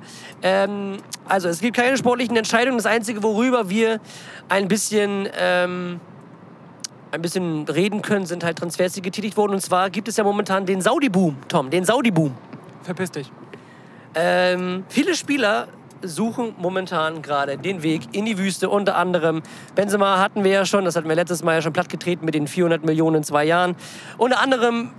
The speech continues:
Speaker 1: einfach, Spieler, die einfach mehr oder weniger in ihrer Prime sind, äh, wie ein N'Golo Kanté, wie Ruben Neves von, äh, Wolverhampton, wie,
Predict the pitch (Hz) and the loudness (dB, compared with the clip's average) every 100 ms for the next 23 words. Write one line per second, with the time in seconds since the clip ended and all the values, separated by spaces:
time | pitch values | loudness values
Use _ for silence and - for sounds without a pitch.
0 | - 208 262 226 - 220 220 269 262 247 | -4 0 0 0 0 0 2 2 2 2
1 | 262 240 240 220 214 180 - 233 240 262 | 2 2 2 2 2 0 0 2 2 2
2 | 190 208 - - - - - 190 185 220 | 0 0 -2 -14 -20 -10 0 2 4 4
3 | 233 226 220 214 226 226 220 208 220 208 | 4 2 2 2 4 4 2 2 4 4
4 | 202 208 - - 170 214 170 233 226 208 | 2 -2 -12 -4 0 2 2 2 4 2
5 | 214 214 - - 202 196 190 202 180 180 | 4 2 0 0 2 0 -2 0 0 2
6 | 175 226 208 185 - 196 190 - - - | 2 2 2 0 -4 -6 -6 -8 -18 -16
7 | 160 165 190 190 190 | -6 -2 0 -2 -4